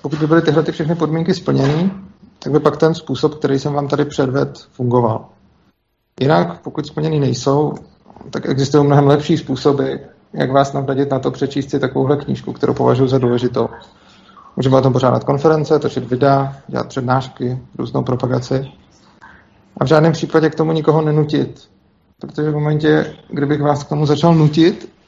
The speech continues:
a choval se k vám tím způsobem jako na začátku, tak bych vás asi příliš nenadchnul. Otázka je, proč si myslíme, že zrovna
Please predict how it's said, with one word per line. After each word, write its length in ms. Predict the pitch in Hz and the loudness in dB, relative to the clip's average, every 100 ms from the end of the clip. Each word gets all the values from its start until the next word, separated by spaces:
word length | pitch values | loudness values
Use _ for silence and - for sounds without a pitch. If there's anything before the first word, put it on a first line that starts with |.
| _ - | _ -12
a 280 | - 160 156 | 0 2 2
choval 300 | 143 156 156 | 0 2 2
se 120 | 151 | 2
k 60 | 156 | 0
vám 400 | 151 151 151 - - | 2 2 0 -8 -12
tím 180 | - 151 | -4 -4
způsobem 400 | 156 139 156 151 | -4 -4 -2 0
jako 180 | 151 156 | 0 0
na 100 | 135 | 0
začátku, 720 | 135 135 135 135 147 165 170 - _ _ _ _ _ _ _ _ _ - | 0 0 -2 -2 -4 -4 -6 -16 _ _ _ _ _ _ _ _ _ 0
tak 240 | 156 139 | 0 2
bych 340 | 143 151 151 - - _ - | 2 2 -2 -14 -20 _ -6
vás 180 | 151 135 | -2 -2
asi 160 | 135 143 | -4 -10
příliš 320 | - 143 143 | -6 -6 -2
nenadchnul. 520 | 139 131 - 139 117 - _ _ _ _ _ _ _ _ _ - - | 0 -2 -4 -6 -8 -12 _ _ _ _ _ _ _ _ _ -20 -8
Otázka 400 | 127 156 156 175 | 0 0 2 2
je, 200 | 151 151 | 2 0
proč 200 | 143 143 | -4 -8
si 100 | 170 | -4
myslíme, 600 | 151 - 139 139 143 - _ _ _ - | -4 -4 -2 -2 -2 -6 _ _ _ -10
že 160 | 139 | -4
zrovna 360 | 135 143 135 | 0 2 2